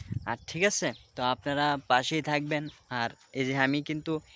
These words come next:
এখন ডিউটি, আমার এখন ডিউটি চলতেছে, ঠিক আছে? তো আপনারা আমার পাশেই থাকবেন আর আমাকে সাপোর্ট করবেন। আর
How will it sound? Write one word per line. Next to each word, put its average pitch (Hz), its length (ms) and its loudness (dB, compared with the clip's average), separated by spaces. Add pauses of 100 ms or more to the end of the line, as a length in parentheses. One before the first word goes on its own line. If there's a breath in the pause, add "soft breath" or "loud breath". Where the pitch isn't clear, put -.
(160 loud breath)
এখন 139 260 -2
ডিউটি, 147 440 -2
আমার 135 220 2
এখন 143 280 -2
ডিউটি 143 320 -4
চলতেছে, 147 540 -6
ঠিক 156 140 -4
আছে? 165 240 -2 (520 loud breath)
তো 135 80 2
আপনারা 147 320 2
আমার 147 140 0
পাশেই 139 360 2
থাকবেন 147 380 2
আর 135 120 4
আমাকে 135 280 0
সাপোর্ট 135 420 -2
করবেন। 147 380 0 (440 loud breath)
আর 123 320 2